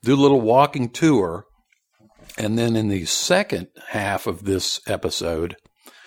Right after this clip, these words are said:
I'm going to talk about really the process of purchasing s-, my materials.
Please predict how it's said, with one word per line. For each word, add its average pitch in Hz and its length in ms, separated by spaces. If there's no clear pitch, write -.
I'm 95 160
going 131 380
to 107 80
talk 107 520
about 95 800
really 127 500
the 101 160
process 104 1300
of 82 400
purchasing 87 920
s-, - 140
my 90 240
materials. - 760